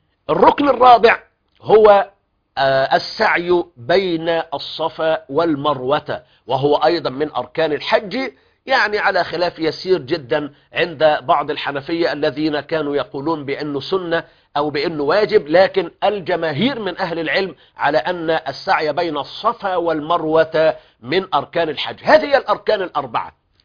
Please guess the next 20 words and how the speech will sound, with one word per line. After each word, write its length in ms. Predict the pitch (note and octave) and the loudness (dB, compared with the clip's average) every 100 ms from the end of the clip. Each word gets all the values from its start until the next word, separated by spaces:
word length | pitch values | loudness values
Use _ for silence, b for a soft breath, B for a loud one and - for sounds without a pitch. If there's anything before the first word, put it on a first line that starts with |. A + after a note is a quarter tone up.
| - | -8
مرة 220 | C#3+ F3+ | -4 -2
تانية، 420 | D#3 F#3+ G#3 A#3 - B - | 0 2 4 2 0 B -2
نية 480 | D3+ B3+ A3 F#3+ E3 | 2 4 4 0 0
الدخول 580 | E3 C#3+ D3 F3+ F#3 D#3 | -6 -6 -6 0 0 0
في 80 | D3 | -6
النسك، 560 | C#3 G#3+ C#4+ D4 - - _ A2 | -2 -2 0 -2 -4 -16 _ -6
نية 320 | D#3+ E3 C#3+ | -4 -4 -4
الإحرام 600 | C#3+ B2 - C3+ F3 E3+ C#3+ | -8 -8 -8 0 0 0 -4
والدخول 540 | C3 A#2 B2+ E3+ D#3 | -4 -8 -4 -2 -2
في 120 | - | -4
العمرة 380 | A#2+ A#2+ G3 D#3+ | -10 -6 -6 -6
أو 160 | - B2 | -6 -10
في 100 | A#2 | -10
الحج. 420 | - B3 C4 - - _ _ _ _ _ _ _ _ _ _ _ C3+ | 0 0 0 -6 -20 _ _ _ _ _ _ _ _ _ _ _ -6
آه، 400 | D#3+ E3 E3 D#3+ | -2 0 -2 -4
طيب، 580 | - B3 A3+ A3 D#3 | -2 0 4 2 2
آه، 880 | G3+ F3+ F3+ D3 A2 C3 C#3 A2+ G#3+ | -2 -2 -2 -4 -8 -12 -16 -12 -6
الرجل 380 | E3+ A#3 A3 A3+ | -2 -2 0 0
المعتمر 680 | G#3+ G3 D#3+ - G3+ A3+ A#3+ | 0 -2 -4 -2 2 2 0
خلاص، 460 | - A3+ A#3+ - | -2 -2 -2 -4